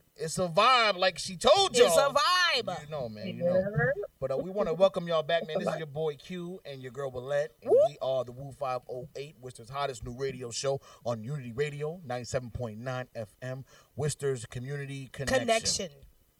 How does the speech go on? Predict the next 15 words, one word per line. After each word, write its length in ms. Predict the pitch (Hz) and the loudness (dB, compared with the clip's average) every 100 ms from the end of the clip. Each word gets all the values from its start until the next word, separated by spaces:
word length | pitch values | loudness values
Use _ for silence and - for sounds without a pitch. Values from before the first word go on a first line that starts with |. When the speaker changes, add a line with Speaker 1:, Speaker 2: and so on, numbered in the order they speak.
| - _ - - - | -20 _ -20 -14 0
Speaker 1:
Essence, 460 | 165 - 147 113 - | 0 0 -10 -8 -4
Essence, 440 | 147 - 123 92 | -4 -4 -12 -12
before, 500 | - 123 175 156 143 110 | -14 -10 0 2 2 -4
you 120 | 151 | -8
know, 100 | 143 | -6
we, 140 | 127 139 | -6 -8
we, 160 | 143 | -14
we 180 | 143 151 | -14 -8
let 260 | 147 143 131 | -2 -2 -4
you 60 | |
go, 300 | 120 156 135 | 0 2 2
we 140 | 117 139 | 0 -6
want 260 | 151 143 | -6 -6
you 40 | 143 | -6
to 140 | 123 | -6